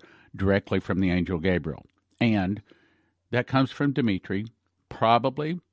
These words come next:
most people would say he's the greatest prophet that's ever walked the land of America.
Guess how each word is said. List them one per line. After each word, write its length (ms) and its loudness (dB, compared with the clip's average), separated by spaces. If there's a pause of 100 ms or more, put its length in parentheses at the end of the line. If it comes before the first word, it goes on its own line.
(260)
most 320 -2
people 520 -2 (480)
would 140 -4
say 200 0
he's 320 0
the 160 -6
greatest 360 -2
prophet 340 2
that's 200 -4
ever 160 -2
walked 500 0
the 300 -6 (120)
land 300 0
of 80 -4
America. 460 -4